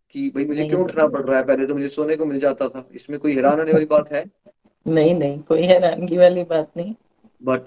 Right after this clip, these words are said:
Speaker 1: अज्ञानतावश हम ऐसी हरकतें करते हैं, हम संसार मांगते हैं और संसार से हमें फिर कष्ट मिलता है और काम करने पड़ेंगे संसार से।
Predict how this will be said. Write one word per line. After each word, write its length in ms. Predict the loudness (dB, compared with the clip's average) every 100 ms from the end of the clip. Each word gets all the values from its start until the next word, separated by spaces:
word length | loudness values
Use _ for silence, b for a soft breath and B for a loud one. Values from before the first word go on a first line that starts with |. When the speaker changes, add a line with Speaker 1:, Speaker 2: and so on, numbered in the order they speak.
| -8
Speaker 1:
अज्ञानतावश 720 | 0 2 2 0 0 0 -2
हम 100 | -10
ऐसी 200 | -8 -6
हरकतें 340 | -6 -8 -8
करते 280 | -8 -8 -6
हैं, 60 | -6
हम 100 | -6
संसार 460 | -10 0 2 2 2
मांगते 360 | 0 0 -2
हैं 60 | 0
और 120 | -2
संसार 460 | -4 -8 -2 2 2
से 120 | 0
हमें 160 | -6 -6
फिर 180 | -6 -4
कष्ट 260 | -4 -4
मिलता 280 | -6 -4 0
है 40 |
और 80 | -2
काम 280 | 4 2 2
करने 240 | 0 0
पड़ेंगे 300 | 2 2 2
संसार 380 | 0 2 2 2
से। 180 | -2 -16